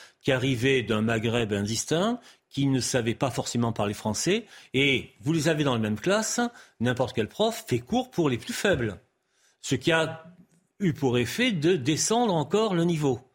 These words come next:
Euh, la troisième étape, ça a été la loi Jospin. La loi Jospin, c'est le moment, vous savez, où,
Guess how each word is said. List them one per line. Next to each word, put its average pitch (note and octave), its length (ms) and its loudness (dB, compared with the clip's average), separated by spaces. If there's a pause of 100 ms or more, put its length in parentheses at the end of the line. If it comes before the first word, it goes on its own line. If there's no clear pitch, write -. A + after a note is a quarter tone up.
(680)
Euh, B2 560 2 (340)
la D3+ 220 2
troisième E3+ 580 0
étape, G3+ 440 0
ça E3+ 160 0
a - 20 4
été G3 260 0
la F3 140 4
loi E3 160 2
Jospin. A#2+ 420 -2 (680)
La A#2+ 120 2
loi C3+ 100 2
Jospin, C#3+ 380 0
c'est - 160 0
le C3+ 80 2
moment, C#3 300 2
vous E3 40 -2
savez, D#3+ 400 2
où, D#3+ 280 2